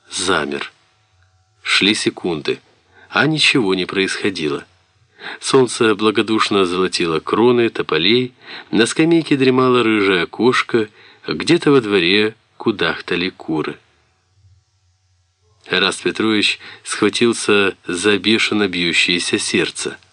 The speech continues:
Обманула, провела как мальчишку, а сама через чёрный ход ушла. Он зарычал от бессильной ярости, и словно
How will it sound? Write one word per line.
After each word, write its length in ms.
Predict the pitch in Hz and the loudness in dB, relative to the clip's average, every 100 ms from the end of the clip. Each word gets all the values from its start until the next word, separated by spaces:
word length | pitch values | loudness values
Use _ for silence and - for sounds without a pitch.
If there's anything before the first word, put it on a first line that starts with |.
| _ _ _ _ _ | _ _ _ _ _
Обманула, 720 | 95 87 101 117 87 69 - _ _ _ - _ | -8 0 2 2 0 -6 -10 _ _ _ -20 _
провела 460 | - 104 95 92 110 | 0 2 2 0 -2
как 240 | 110 98 | -4 -4
мальчишку, 680 | 107 110 - 110 - - - - _ _ - - | -2 0 0 0 0 -4 -8 -14 _ _ -20 -4
а 120 | 87 | -2
сама 380 | - 101 110 120 | 0 2 2 2
через 400 | - 120 123 - | 2 2 2 0
чёрный 440 | - 127 101 113 | 0 2 2 0
ход 320 | 131 - 78 76 | -2 -4 -4 0
ушла. 380 | - 113 78 - _ _ _ _ - _ _ _ _ - - - | -2 0 -4 -8 _ _ _ _ -20 _ _ _ _ -16 -14 -2
Он 240 | 95 98 | 2 2
зарычал 680 | 87 98 98 98 123 120 95 - - | 2 2 2 2 2 2 0 -6 -14
от 180 | - 87 | -6 -6
бессильной 640 | 85 101 - 110 98 101 107 | -2 -2 0 0 0 2 2
ярости, 560 | 113 104 82 78 - | 2 0 0 -4 -4
и 240 | 80 82 85 | -4 -4 -4
словно 540 | - 107 104 101 95 | -2 0 2 2 0